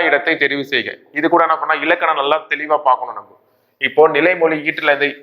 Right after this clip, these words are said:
தி, இந்த கா, சா, தா,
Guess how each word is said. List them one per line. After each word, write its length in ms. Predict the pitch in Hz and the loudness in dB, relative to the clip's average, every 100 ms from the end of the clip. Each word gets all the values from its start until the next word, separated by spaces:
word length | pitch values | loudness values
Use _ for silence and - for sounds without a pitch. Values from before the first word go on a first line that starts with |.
| _ | _
தி, 160 | 151 151 139 - _ _ _ | -10 -8 -8 -12 _ _ _
இந்த 140 | 123 | -4
கா, 180 | 135 135 143 - - - _ _ _ _ - _ _ _ | 0 2 2 -2 -10 -20 _ _ _ _ -20 _ _ _
சா, 280 | - 123 135 143 - - _ _ _ _ _ _ _ | -4 2 2 2 -2 -14 _ _ _ _ _ _ _
தா, 120 | 120 | 0